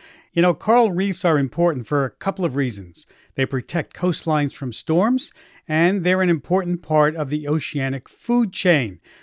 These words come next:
We talked about this on the show back in July, about how South Florida's waters reached abnormally high temperatures, some over a hundred degrees Fahrenheit this summer. And it turns out, as you might have guessed,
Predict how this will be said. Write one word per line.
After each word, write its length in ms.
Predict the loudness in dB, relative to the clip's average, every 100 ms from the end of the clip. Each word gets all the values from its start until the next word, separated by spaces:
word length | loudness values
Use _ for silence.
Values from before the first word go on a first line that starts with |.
| _
We 60 | -2
talked 260 | 0 0
about 240 | 0 -2 -2
this 180 | -6 -4
on 120 | -4
the 80 | -6
show 260 | -4 -6
back 300 | -2 -4 -4
in 80 | -10
July, 640 | -8 -4 -2 2 2 0 -2 _ _ -12
about 340 | 0 2 2
how 200 | 0 -2
South 360 | -2 0 0 -2
Florida's 560 | -4 0 2 2 -2
waters 540 | -2 -2 0 0 -4 -8 -20 _ _
reached 320 | -6 -6 -4
abnormally 800 | -4 -2 0 2 4 4 4 2
high 220 | 4 2
temperatures, 680 | 2 -4 -6 -6 -6 -6 -4
some 360 | -2 0 2 2
over 260 | 0 2
a 100 | -2
hundred 400 | -2 -4 -2 -4
degrees 380 | -6 -4 -2 -4
Fahrenheit 640 | -4 -2 0 0 -2 -4
this 140 | -8 -8
summer. 380 | -8 -2 -2 -4 -20 -20 -18 -4
And 120 | -2
it 80 | -2
turns 340 | 0 0 4
out, 280 | 4 4 2
as 140 | 0
you 60 | 0
might 240 | 0 0
have 180 | 0 -2
guessed, 400 | 0 0 0 -6